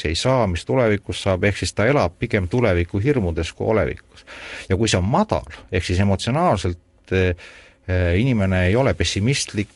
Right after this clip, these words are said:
ei tunne suuri, eh, süümepiinu teemal, mis, mis pärast teda ajaloos saab, siis se-, selline eeldus on, eh, k-, tõenäoslikult, eh, võib-olla just see, millele ehitatakse üles kõik liidrid ja juhiteooriad.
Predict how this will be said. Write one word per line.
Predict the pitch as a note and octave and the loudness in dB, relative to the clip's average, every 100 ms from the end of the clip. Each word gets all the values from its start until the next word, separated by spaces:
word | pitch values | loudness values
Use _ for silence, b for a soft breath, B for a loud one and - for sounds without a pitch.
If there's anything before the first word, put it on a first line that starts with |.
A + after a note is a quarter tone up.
| - | 0
ei | F2+ F2+ F2+ E2+ | 2 2 2 0
tunne | G2+ F#2 E2+ E2 D#2+ | -2 0 0 0 0
suuri, | D#2 B2 A2 F#2 E2 D#2+ D#2 b b b b b - | -2 -2 0 0 0 0 -4 b b b b b -2
eh, | E2+ | 0
süümepiinu | C3 A#2+ F2 D#2 A2+ F#2+ E2 | 2 2 2 0 -2 0 0
teemal, | G2 G2 E2+ D#2 D#2 D2+ D2+ D2 | 0 0 0 -2 -2 -4 -4 -4
mis, | F2 E2 - | -2 -4 -2
mis | F2+ - - | -2 -2 -2
pärast | - G2 - A#2+ | 0 2 2 0
teda | A2+ A#2 | 0 2
ajaloos | A2 F2+ E2+ - | 2 2 0 -2
saab, | G2+ E2+ - | -2 -2 -2
siis | F2+ - - C#2 | -6 -6 -6 -6
se-, | - - | -8 -2
selline | - D#3+ A#2 F2+ E2+ B B B - | 0 2 2 2 0 B B B 0
eeldus | C#3+ B2 F2 F#2 E2+ | 2 4 0 -2 -2
on, | G2 F#2+ F2 E2+ | 0 2 2 2
eh, | E2 E2 D#2 D#2+ _ _ - - | 2 2 0 -4 _ _ -20 -16
k-, | - - F2 F2 | -16 -8 -4 -2
tõenäoslikult, | - C3 A2+ F#2+ F2 D#2 - F#2+ - E2+ D#2+ _ _ _ E2+ | 2 4 4 4 2 0 -4 -12 -6 -6 -6 _ _ _ 0
eh, | E2+ | 2
võib-olla | E2 E2+ E2 D#2+ D#2 D#2 D2+ | 2 0 0 -2 -2 0 0
just | D#2 - - - | -2 -4 -12 -16
see, | - A2 E2+ | -4 0 2
millele | E2+ E2 E2+ | 2 2 2
ehitatakse | G2+ D#2+ D2 D#2 F2+ | 2 0 -4 -6 -4
üles | D#2 - | -4 -4
kõik | D#2 F#2 | -6 -2
liidrid | F2+ D2 C2 C2 D2+ | -2 -2 -6 -6 -4
ja | C#2+ | -2
juhiteooriad. | D#2 C#2+ B1+ C#2+ C#2 - | 0 -2 -2 -4 -4 -8